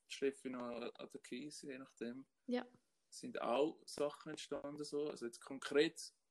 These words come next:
Speaker 1: eigentlich Badle on the Moon ist zum Beispiel so entstanden, dass Steffi einfach am, am, ähm, Nordstage war, also am Piano, und hat einfach mal die Bassline gespielt und ich habe dann irgendwann später gefunden, das ist eigentlich recht cool.
Speaker 2: Mhm.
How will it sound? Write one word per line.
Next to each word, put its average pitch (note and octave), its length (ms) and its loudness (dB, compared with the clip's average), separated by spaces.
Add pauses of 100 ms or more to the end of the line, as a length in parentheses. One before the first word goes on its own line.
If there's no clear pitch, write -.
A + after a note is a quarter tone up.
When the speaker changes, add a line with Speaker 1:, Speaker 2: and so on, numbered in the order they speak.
(200)
Speaker 1:
eigentlich C3 260 0 (320)
Badle C3+ 280 4
on B2+ 100 -4
the B2+ 80 0
Moon C#3 240 0
ist - 160 -6
zum C#3+ 120 -2
Beispiel - 300 -4
so C3+ 140 2
entstanden, B2+ 480 -4
dass - 180 -12
Steffi - 380 -2
einfach - 240 -6
am, B2+ 180 -4 (1040)
am, B2 140 -6 (240)
ähm, A#2 540 -4 (800)
Nordstage D#3 640 2 (100)
war, E3+ 80 0
also E3 280 -4
am A#2 100 -6
Piano, D3+ 500 -2
und B2+ 80 -8
hat B2 180 -10
einfach - 180 -10
mal A#2+ 120 -10
die A#2 120 -8
Bassline D3+ 500 2
gespielt D#3+ 440 0
und C3 120 -2
ich B2 80 -2
habe B2+ 140 0
dann B2+ 120 -2
irgendwann B2 280 -4
später - 360 -2
gefunden, A2+ 300 -10
das A#2 100 -18
ist A#2 120 -10
eigentlich A2+ 180 -8
recht - 340 -16
cool. - 340 0 (520)
Speaker 2:
Mhm. B3+ 300 4